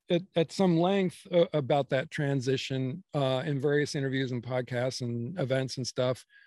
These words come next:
book events. But, uh, in short, it's been a really happy transition. Uh, I learned a lot as a screenwriter. You know, the most substantial, most elemental thing I learned, uh, I think,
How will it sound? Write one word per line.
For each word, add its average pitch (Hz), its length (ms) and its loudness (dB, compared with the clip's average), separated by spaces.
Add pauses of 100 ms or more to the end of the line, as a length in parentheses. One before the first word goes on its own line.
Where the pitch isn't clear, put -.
(180)
book 156 160 2
events. 135 420 0
But, 135 280 4 (640)
uh, 139 340 4
in 185 140 4
short, 190 540 4
it's 165 180 -2
been 160 200 2
a 151 60 2
really 160 480 4
happy 139 380 0
transition. 135 920 -2
Uh, 127 380 -2 (360)
I 165 140 2
learned 190 460 4
a 180 40 4
lot 143 580 2
as 151 200 0
a - 20 -2
screenwriter. 127 960 -2
You 185 140 2
know, 156 100 4
the 160 100 2
most - 640 0
substantial, 208 1040 0
most 165 400 -2
elemental 175 680 4
thing 180 220 0
I 160 120 4
learned, 151 720 0 (500)
uh, 147 460 2
I 202 160 6
think, 147 480 -2